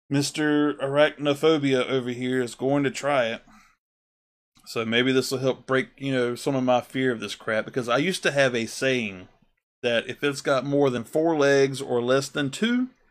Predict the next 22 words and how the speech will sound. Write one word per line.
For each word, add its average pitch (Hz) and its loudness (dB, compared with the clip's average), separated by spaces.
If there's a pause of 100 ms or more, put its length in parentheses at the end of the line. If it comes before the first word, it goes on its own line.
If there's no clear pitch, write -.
(600)
it's - -8
not 127 0
my 131 0
friend. 120 -4 (1160)
So, 107 -2 (240)
you 120 -6
know, 107 -6 (360)
just, - -4 (260)
just 147 -2
saying. 117 2 (680)
So 104 -6
we're 131 -2
gonna 131 0 (840)
go 143 4
outside 139 4
of 127 0
my 127 2
normal 127 2 (400)
realm 123 2
of 107 -8
stuff. - -6 (560)
<laughs> - -10